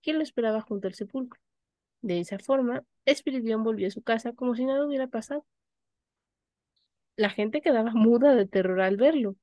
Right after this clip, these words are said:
y el miedo se volvió aún mayor cuando Espiridión le dio por medir personas. O sea, literal, de que sacaba su metro y los medía. Al principio,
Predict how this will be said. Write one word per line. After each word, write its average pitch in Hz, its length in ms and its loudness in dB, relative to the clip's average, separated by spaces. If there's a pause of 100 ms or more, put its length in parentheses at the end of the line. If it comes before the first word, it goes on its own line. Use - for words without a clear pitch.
(320)
y 226 160 2
el 208 80 4
miedo 233 260 2
se 269 120 -2
volvió 190 400 0
aún 208 200 2
mayor 220 440 -2
cuando 247 240 0
Espiridión 214 680 -6 (960)
le 214 180 2
dio 220 200 2
por 262 180 4
medir 208 520 -2
personas. 233 760 -4 (180)
O - 160 -2
sea, 208 280 6 (300)
literal, 202 720 2
de 190 80 -2
que 190 120 -6
sacaba 196 280 -2
su 202 160 -4
metro 190 400 -4 (840)
y 208 120 -8
los 185 160 -6
medía. 196 380 -4 (920)
Al 262 160 0
principio, 311 580 2